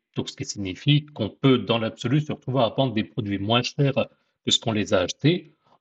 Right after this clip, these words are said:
Bon, cependant, le prix d'origine doit être affiché et barré afin que l'ach-, afin que l'acheteur, pardon,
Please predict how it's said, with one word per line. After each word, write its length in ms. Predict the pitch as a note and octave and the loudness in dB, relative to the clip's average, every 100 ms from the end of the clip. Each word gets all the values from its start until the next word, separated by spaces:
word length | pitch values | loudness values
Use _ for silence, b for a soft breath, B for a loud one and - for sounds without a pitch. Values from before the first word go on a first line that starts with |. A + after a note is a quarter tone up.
| - | -4
Bon, 80 | |
cependant, 560 | F#2+ A#2+ - A2+ C3 A#2+ | 0 0 2 2 2 2
le 320 | G2+ G2+ F#2+ | 0 -2 -4
prix 180 | - C#3 | -2 0
d'origine 560 | A2 F#2 D#2 B2 D3+ - b b _ | 0 -2 0 0 0 -2 b b _
doit 140 | C#3 | 4
être 180 | C#3+ C#3 | 4 2
affiché 640 | B2+ - B2 - C#3+ B2 - | -6 -4 -4 0 0 0 0
et 120 | B2+ | 0
barré 500 | F#2 G2+ G2 D3 F#3 _ | 2 2 2 0 -2 _
afin 240 | B2+ - C3+ | -6 -2 -2
que 120 | - | 0
l'ach-, 280 | G2 - - | -4 -6 -4
afin 340 | A#2+ - D#3 | -4 0 0
que 120 | D3 | 0
l'acheteur, 420 | A2 G2 - D3+ D3+ | -2 -4 -2 -4 -2
pardon, 400 | F#2 G2 D3+ | -2 0 -2